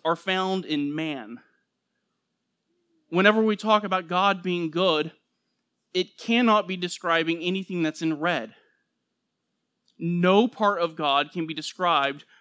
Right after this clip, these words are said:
by those adjectives. And when we say that God is good, that's the negative side. We're saying that God is not anything in red. God is described by what's in green.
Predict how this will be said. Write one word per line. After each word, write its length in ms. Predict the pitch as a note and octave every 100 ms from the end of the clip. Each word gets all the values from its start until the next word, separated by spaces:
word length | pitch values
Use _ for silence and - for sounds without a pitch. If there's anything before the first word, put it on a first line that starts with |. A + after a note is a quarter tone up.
| _ D#3+
by 200 | D#3 D3+
those 520 | D3+ D#3+ E3 D#3+ D#3+
adjectives. 880 | D#3+ E3+ E3 - B2 - - - - _ _ _ _ _ _ _ _ _ _ _ -
And 140 | D3+
when 120 | D#3
we 100 | D#3
say 280 | D3+ F#3+ F#3
that 140 | E3+ D#3+
God 200 | E3+ E3
is 140 | C#3+
good, 220 | F#3+ E3+
that's 200 | D3+ D3+
the 120 | -
negative 500 | C#3+ D3 E3 D#3 C3
side. 320 | - B2 F#2 -
We're 80 | C#3+
saying 320 | - E3 D#3
that 140 | D3 C3+
God 260 | D#3 D#3
is 120 | C#3+
not 320 | D#3 F3 E3+ -
anything 380 | D#3 D3+ D#3 C#3+
in 100 | C#3
red. 380 | D3+ D#3 A2+ - _ _ _ _ _ _ _ _ _ _ C#3+
God 340 | E3+ F3+ F#3+
is 120 | F#3+
described 680 | - F#3 - E3+ E3 F3 D#3+
by 320 | D#3 D#3+ D#3+ - _ -
what's 220 | D#3 D#3
in 100 | F3+
green. 400 | G3 B3 E3+ A2+